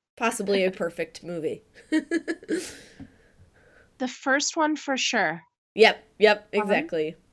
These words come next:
Speaker 1: Exactly.
Speaker 2: So we are gonna close out by giving you, our listener, a recommendation, uh,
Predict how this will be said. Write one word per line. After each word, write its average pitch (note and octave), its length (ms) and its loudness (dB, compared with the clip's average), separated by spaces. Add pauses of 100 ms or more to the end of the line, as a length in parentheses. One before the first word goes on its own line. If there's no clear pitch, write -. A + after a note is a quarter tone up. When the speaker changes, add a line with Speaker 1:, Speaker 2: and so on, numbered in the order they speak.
(500)
Speaker 1:
Exactly. E3+ 580 -2 (1040)
Speaker 2:
So D#4+ 200 2
we F#4 220 4
are F#4+ 160 0
gonna E4+ 220 2
close C#4 500 0
out G#3 460 0 (260)
by G#3+ 320 2
giving B3 380 -4
you, C4 180 0
our A3+ 180 4
listener, G3+ 720 0
a A3 100 0
recommendation, A3+ 1080 -2 (720)
uh, G#3+ 340 2